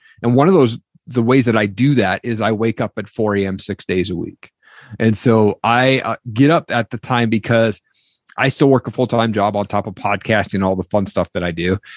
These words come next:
Uh, but I start that job at eight. And so I get up at four, I work out, I spend some time in prayer and, and, you know, look at my vision wall and go over my goals. And then I,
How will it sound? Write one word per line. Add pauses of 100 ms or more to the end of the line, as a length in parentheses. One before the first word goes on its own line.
(160)
Uh,
but
I
start
that
job
at
eight. (280)
And
so
I
get
up
at
four,
I
work
out,
I
spend
some
time
in
prayer
and,
and, (220)
you
know,
look
at
my
vision
wall
and
go
over
my
goals.
And
then
I,